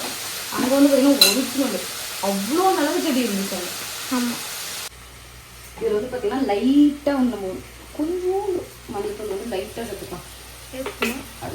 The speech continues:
Speaker 1: வந்து சா-, அது சாந்து.
Speaker 2: சாந்தியமா?
Speaker 1: சிக்கன் மசாலா வந்து ஒரு, ஒரு ஸ்பூன் சேர்த்துக்கலாம். ஒரு ஸ்பூன் சிக்கன் மசாலா,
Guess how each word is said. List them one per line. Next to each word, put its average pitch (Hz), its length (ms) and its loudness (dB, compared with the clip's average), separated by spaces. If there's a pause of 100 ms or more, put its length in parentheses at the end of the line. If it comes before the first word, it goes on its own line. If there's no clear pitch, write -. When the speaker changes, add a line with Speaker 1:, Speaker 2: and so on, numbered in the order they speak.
Speaker 1:
வந்து 220 180 -4 (1200)
சா-, 190 320 -6
அது 175 200 -6
சாந்து. 233 280 4 (480)
Speaker 2:
சாந்தியமா? - 140 4
Speaker 1:
சிக்கன் 269 380 8
மசாலா 202 360 4
வந்து 196 160 -6 (800)
ஒரு, 190 180 -2
ஒரு 185 180 -4
ஸ்பூன் 202 260 -6
சேர்த்துக்கலாம். 170 460 -6 (2000)
ஒரு 196 160 -4
ஸ்பூன் 247 280 0
சிக்கன் 202 340 -6
மசாலா, 190 380 -4